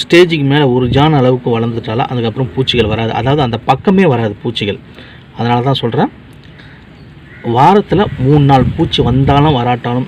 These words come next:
நீங்க ஸ்ப்ரே பண்ணிட்டு வந்தீங்கன்னாக்கா, கீரையில நல்ல விளைச்சல். முக்கியமா இந்த மாதிரி ஸ்ப்ரேயர் எடுத்து, அந்த இலைகள் மேல, ஈவினிங் டைம்ல இலைகள் மேல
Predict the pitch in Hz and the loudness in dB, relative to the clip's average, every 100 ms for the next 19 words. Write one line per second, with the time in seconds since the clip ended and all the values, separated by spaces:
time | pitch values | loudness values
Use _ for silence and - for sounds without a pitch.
0 | - 117 110 - 123 156 127 110 104 104 | -6 -6 -6 -2 0 0 -2 -4 -4 -2
1 | 120 135 123 98 95 131 - - - 185 | -2 0 -2 -2 -2 -2 -6 -8 0 4
2 | 180 127 147 - 110 113 101 101 - 95 | 4 2 0 -6 -6 -6 -6 -10 -10 -12
3 | 87 - - - - - - - - - | -14 -18 -12 -10 -10 -10 -8 -8 -12 -20
4 | - 143 139 175 190 151 139 135 127 - | -12 -6 -2 -2 0 0 0 -2 -4 -8
5 | - 151 175 170 117 107 - 139 - - | -2 2 2 0 -6 -10 -10 -10 -10 -12
6 | 113 - - - - - - - - - | -12 -12 -12 -12 -14 -20 -20 -20 -20 -20
7 | - - - - - - - - 113 117 | -20 -20 -20 -20 -14 -10 -10 -6 -2 2
8 | 156 165 127 110 - - 123 151 202 196 | 2 2 0 -4 -6 -8 -2 2 4 4
9 | 143 117 117 110 - - - - - - | 2 -2 -4 -4 -6 -10 -16 -16 -20 -20
10 | - - - - - - - - 117 117 | -20 -20 -20 -20 -20 -20 -16 -14 -8 -4
11 | 147 156 127 110 | -2 -2 -2 -6